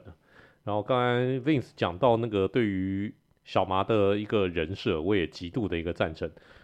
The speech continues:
而且刚刚 Vince 在叙述小麻那些那种，那种，那种做人处事的时候，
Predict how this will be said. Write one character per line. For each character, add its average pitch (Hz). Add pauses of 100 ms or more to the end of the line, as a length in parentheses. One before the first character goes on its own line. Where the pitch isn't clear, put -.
(100)
而 147
且 127 (400)
刚 190
刚 185 (160)
Vince 156
在 123
叙 190
述 143
小 92
麻 101
那 123
些 117
那 113
种， 101
那 110
种， 98
那 104
种 87 (280)
做 151
人 120
处 90
事 139
的 98
时 -
候， 85